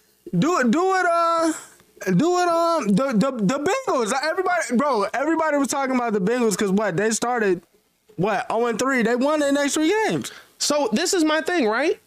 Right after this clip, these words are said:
Speaker 2: The goal this season was to see if Justin was developing.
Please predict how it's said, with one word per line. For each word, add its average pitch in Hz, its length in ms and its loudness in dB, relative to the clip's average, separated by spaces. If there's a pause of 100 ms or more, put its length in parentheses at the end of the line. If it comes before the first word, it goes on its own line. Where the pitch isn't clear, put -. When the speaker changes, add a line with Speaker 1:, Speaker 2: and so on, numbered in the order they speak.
Speaker 2:
The 170 140 -2
goal 233 360 0
this 240 260 0
season 180 520 2
was 151 160 -2
to 139 100 0
see 185 240 0
if 151 140 -2
Justin 156 460 0
was 139 140 0
developing. 107 500 -4